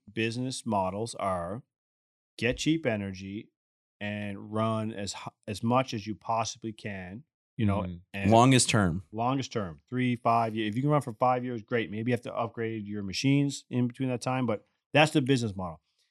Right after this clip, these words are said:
Speaker 1: And that's what Bitcoin miners took to the oil and gas industry, saying, "Hey, we see all these flares out here. Like, this is a no,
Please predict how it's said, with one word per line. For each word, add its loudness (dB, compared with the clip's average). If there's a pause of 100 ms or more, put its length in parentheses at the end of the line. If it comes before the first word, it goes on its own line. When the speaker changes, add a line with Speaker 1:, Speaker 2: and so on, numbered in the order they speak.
(140)
Speaker 1:
And 2
that's 4
what 2
Bitcoin 2
miners 0
took -6
to -4
the 0
oil 4
and -4
gas -2
industry, -10
saying, -4
"Hey, 4 (400)
we -4
see 0
all 2
these -6
flares 2
out -2
here. -8
Like, -8 (160)
this -6
is -6
a -6
no, -8